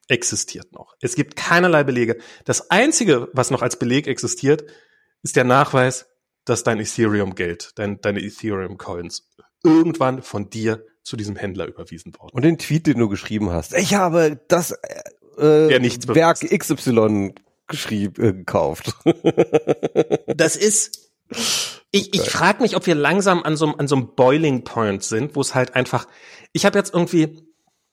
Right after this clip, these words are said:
Speaker 1: ähm, es gibt jetzt wohl auf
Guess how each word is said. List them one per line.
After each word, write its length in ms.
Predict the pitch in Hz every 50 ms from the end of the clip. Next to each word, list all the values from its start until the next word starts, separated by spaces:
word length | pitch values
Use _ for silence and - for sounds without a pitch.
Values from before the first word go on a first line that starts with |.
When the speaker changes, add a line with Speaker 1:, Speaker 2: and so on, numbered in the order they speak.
| _ _ _ _ _ _ - - _ _ _ _ -
Speaker 1:
ähm, 500 | 135 131 131 131 131 131 131 131 127 - _ _ _ _ _ _ _ _ _ _ _ _ _ _ _ _ _ _ _ _ _ _ _ _ _
es 160 | - 143 -
gibt 220 | - 208 208 - -
jetzt 260 | 190 180 185 - -
wohl 300 | 160 165 165 165 160 -
auf 400 | - 135 135 135 135 135 - -